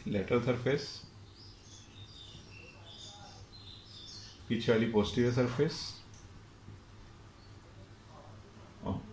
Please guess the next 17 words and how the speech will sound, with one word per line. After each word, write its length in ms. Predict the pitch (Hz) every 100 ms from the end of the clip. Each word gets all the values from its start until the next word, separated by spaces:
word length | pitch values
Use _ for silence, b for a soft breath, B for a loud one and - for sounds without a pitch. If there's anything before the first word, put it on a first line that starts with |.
| -
और 160 | 107 110
lateral 280 | 107 95 107
जाने 200 | 104 107
वाली 240 | 104 131
lateral 280 | 120 87 90
surface। 560 | 85 82 - - - - - - - - - - - - - - - - - - - - - - - - - - - - - - - - - - - - - - - - -
ठीक 100 | 151
है, 180 | - -
तो 80 | 117
ये 100 | 131
इसमें 380 | - 143 196 -
पांच 320 | 110 156 - - - - -
surfaces 500 | - 107 139 127 143
हैं, 440 | 127 156 220 - - B B 120
एक 200 | 120 113
notch 400 | 101 123 131 -
है 300 | 151 208